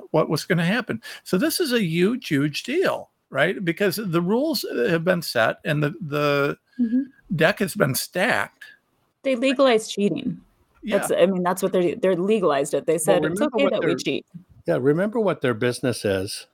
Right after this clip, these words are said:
Speaker 3: First off, we always hear, "Machines change the votes."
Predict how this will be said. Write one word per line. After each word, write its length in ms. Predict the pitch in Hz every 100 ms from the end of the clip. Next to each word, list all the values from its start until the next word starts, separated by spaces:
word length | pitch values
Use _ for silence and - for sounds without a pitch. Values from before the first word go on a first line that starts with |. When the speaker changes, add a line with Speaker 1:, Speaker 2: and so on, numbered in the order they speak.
| _
Speaker 3:
First 320 | - 156 -
off, 300 | 131 107 - - _ _ _
we 160 | 127 147
always 520 | 139 160 196 185 180
hear, 460 | 135 110 104 107 - _ _ _ _ _ _ _ _ - _ - - - -
"Machines 1120 | 117 117 - 156 160 175 185 196 202 190 - - _
change 680 | - 151 147 151 151 - -
the 120 | 139
votes." 560 | 123 117 98 - - -